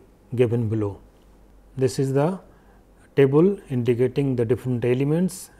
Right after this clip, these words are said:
and their metallic and non-metallic and metalloids character.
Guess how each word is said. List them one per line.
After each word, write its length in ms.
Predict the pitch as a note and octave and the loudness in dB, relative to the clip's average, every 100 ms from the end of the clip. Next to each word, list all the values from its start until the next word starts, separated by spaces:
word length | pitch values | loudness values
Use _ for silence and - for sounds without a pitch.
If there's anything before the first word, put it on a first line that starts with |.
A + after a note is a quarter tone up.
| B2+ | -8
and 240 | A#2 A#2+ | -4 -2
their 260 | B2 B2+ C3 - B2 | 0 0 -2 -12 -8
metallic 520 | A#2 C3 A#2 B2+ - | -6 -4 -2 -4 -4
and 200 | A2+ A2 | -6 -4
non-metallic 680 | A2 A2 G#2 A2+ C3+ - - C#3+ | -4 -6 -6 -4 -6 -6 -18 -14
and 260 | A#2 G#2+ | -10 -6
metalloids 580 | G#2+ G#2 G#2 G#2 G#2 - - | -6 -8 -8 -8 -10 -16 -18
character. 400 | - F#2+ - - | -12 -12 -12 -16